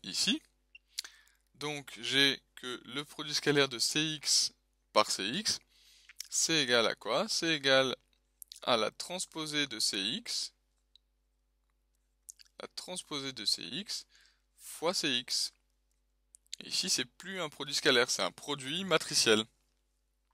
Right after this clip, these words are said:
Alors l'autre chose dont on a besoin ici, maintenant, qu'est-ce que vaut si je prends, euh, euh, le, le, le,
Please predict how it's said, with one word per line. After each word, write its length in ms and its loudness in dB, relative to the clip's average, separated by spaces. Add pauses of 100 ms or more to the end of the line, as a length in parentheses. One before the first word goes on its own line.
(720)
Alors 200 -2
l'autre 240 -6
chose 340 -4 (280)
dont 100 -10
on 140 -6
a 80 0
besoin 320 -10
ici, 320 -2
maintenant, 360 -6 (840)
qu'est-ce 260 4
que 140 -8
vaut 380 -4 (400)
si 260 -6
je 120 -2
prends, 460 -10
euh, 400 -6 (800)
euh, 140 -6
le, 320 -6 (240)
le, 220 -8
le, 280 -16